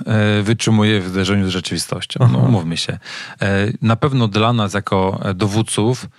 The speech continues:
Speaker 1: e, jeżeli ja nie musiałem się włączać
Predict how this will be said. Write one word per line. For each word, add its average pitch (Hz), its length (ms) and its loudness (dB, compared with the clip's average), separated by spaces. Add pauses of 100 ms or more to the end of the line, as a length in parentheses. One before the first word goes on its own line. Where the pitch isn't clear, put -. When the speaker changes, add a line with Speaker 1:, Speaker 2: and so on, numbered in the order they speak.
(360)
Speaker 1:
e, 101 120 0
jeżeli 120 500 2
ja 123 100 4
nie 131 100 4
musiałem 117 380 2
się 107 120 0
włączać 101 920 0